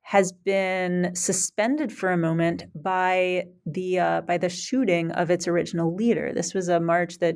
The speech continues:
um, James Meredith, who is best known for being the first, um, Black student to enroll at the University of Mississippi,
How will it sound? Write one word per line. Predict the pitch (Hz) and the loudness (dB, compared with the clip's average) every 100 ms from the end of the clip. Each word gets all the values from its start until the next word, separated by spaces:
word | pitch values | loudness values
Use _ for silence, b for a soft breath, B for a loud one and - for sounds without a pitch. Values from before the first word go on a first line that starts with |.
| 165 | 0
um, | 165 160 | 0 2
James | 185 185 | 2 0
Meredith, | 175 180 202 170 - 180 | 0 2 2 2 -2 -2
who | 175 | 0
is | 165 165 | 0 4
best | 160 160 | 2 2
known | 160 160 160 | 0 0 0
for | 160 156 160 B B B - | 2 0 0 B B B 0
being | 175 175 | 0 0
the | |
first, | 180 170 165 - | 0 2 2 -2
um, | 170 165 165 165 - - | 0 2 0 -2 -6 4
Black | 185 180 | 4 4
student | - 190 180 180 | 0 0 0 -4
to | - 175 170 | -2 0 0
enroll | 170 165 170 196 | -2 -2 0 0
at | 185 | 0
the | 165 | 0
University | 165 165 170 165 165 | 0 2 0 -2 0
of | 165 | 0
Mississippi, | 156 160 170 - 202 214 - - 208 | 0 -2 -4 -2 -2 0 -2 -2 -4